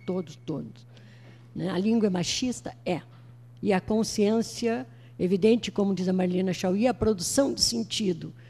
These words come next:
com o uso da linguística cria novas possibilidades. Então, cumprimentar toda a comunidade universitária,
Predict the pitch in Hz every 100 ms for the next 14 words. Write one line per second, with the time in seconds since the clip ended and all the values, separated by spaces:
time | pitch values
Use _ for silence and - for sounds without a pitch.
0 | - - 214 220 226 190 202 220 196 240
1 | - - 247 - 240 254 262 - - -
2 | - 202 208 196 185 - 185 170 175 165
3 | 151 220 - - - - - - 262 269
4 | - 240 214 214 202 226 - - 254 247
5 | 240 202 196 185 185 175 180 165 180 -
6 | 208 208 214 208